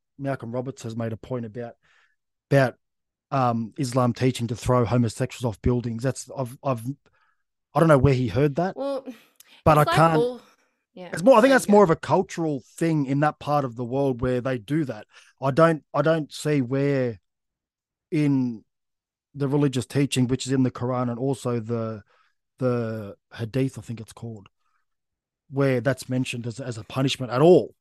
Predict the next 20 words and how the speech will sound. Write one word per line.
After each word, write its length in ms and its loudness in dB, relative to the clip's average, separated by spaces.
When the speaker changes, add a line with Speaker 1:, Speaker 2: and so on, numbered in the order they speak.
Speaker 1:
So 120 0
I'm 100 6
not 140 4
sure 220 4
where, 280 0
that's 180 0
what 100 4
I 40 8
mean. 200 4
There's 120 0
a 20 -2
lot 160 2
of 100 -2
misconceptions, 720 -4
again, 480 -2
um, 360 -4
on 160 2
both 460 0
religions 640 -10
from, 460 -2